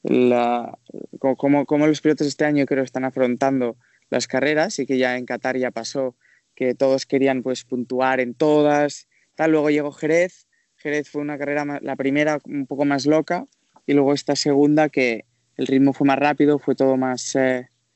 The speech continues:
más conservador, creo. Pero, pero bueno,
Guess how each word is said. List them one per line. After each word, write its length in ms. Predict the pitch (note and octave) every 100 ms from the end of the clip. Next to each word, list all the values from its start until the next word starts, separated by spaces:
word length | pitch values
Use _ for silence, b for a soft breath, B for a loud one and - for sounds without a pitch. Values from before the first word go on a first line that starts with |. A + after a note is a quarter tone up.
| _ -
más 240 | C3 -
conservador, 640 | C3 B2+ C3+ A#2+ A#2+ A#2+ A2+
creo. 320 | A2+ A2+ - _ _ _ _ - -
Pero, 480 | C#3 C3 B2+ A#2+ A#2
pero 160 | B2 C3
bueno, 280 | D#3+ E3+